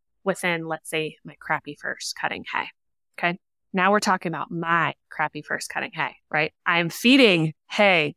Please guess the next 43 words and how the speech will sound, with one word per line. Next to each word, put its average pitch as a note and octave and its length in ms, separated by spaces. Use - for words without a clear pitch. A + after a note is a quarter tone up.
today G3+ 560
that D#3+ 100
was F3+ 160
overly G3+ 320
mature. G3 420
Okay. G3 200
So G#3 100
I F#3+ 60
feed B3 200
it B3+ 140
to A#3+ 120
my G3+ 100
horses F#3 280
outside. - 500
I A#3 280
let C4 300
them D4 200
waste B3 300
some E3 160
of - 60
it. - 420
Okay. G#3 260
So A#3 140
I'm A3 160
not A#3 240
trying C#4+ 220
to B3 100
restrict A3 480
it. E3+ 160
And F#3+ 100
when F#3+ 120
I F3+ 180
go A3 240
clean B3 300
out G3 180
the F#3 100
hay E4 300
feeder, E3 460
what F#3+ 160
I G3 80
find D4 320
is A3+ 100
they've F3+ 140